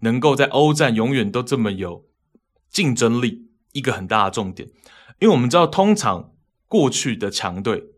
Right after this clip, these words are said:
尤其这十几年的强队，其实你很难永远都保持，尤其是在最好的联赛，在欧战，其实你很难保持好几年的好成绩。哦，可是虽然我们说瓜帅的阵容非常的豪华嘛，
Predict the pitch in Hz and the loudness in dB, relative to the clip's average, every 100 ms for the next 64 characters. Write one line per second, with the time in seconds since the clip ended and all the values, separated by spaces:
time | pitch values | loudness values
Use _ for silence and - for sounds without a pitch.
0 | _ _ 127 139 127 127 139 - 139 113 | _ _ -4 -2 -2 -2 -2 -2 -6 -6
1 | 92 87 85 104 - 92 95 107 92 - | -6 -8 -8 -8 -6 -8 -6 -6 -6 -8
2 | 123 131 117 - 95 90 92 95 117 117 | -8 -6 -6 -8 -8 -8 -8 -6 -4 -4
3 | 90 110 - 101 - - - - 82 - | -4 -6 -4 -6 -6 -6 -6 -6 -10 -20
4 | _ _ _ _ _ - 127 123 117 117 | _ _ _ _ _ -4 -2 -2 -6 -2
5 | 113 117 123 98 92 90 95 92 107 113 | -2 0 -2 -2 -6 -6 -8 -8 -6 -2
6 | 127 90 90 120 - 131 147 151 151 92 | -2 -2 -2 -2 0 0 0 0 -2 -2
7 | - 110 113 107 98 95 90 92 107 101 | -8 -6 -4 -4 -8 -8 -8 -10 -6 -6
8 | 92 87 - 95 92 92 - - 107 131 | -6 -8 -12 -10 -12 -14 -20 -8 0 0
9 | 160 - 98 90 90 92 90 87 - 87 | 0 -4 -6 -8 -10 -8 -8 -8 -12 -12
10 | 95 90 90 - - - - - 104 131 | -12 -12 -14 -18 -20 -20 -20 -10 -6 0
11 | 160 156 - - _ _ _ _ _ _ | 0 0 -4 -20 _ _ _ _ _ _
12 | 202 196 127 107 123 139 135 135 143 113 | 4 6 6 4 2 2 4 4 2 0
13 | 135 110 92 87 - 127 110 95 - 95 | 0 0 -2 -6 -2 -2 -2 -6 -8 -4
14 | 95 120 - 90 - - | 0 0 -2 -8 -10 -20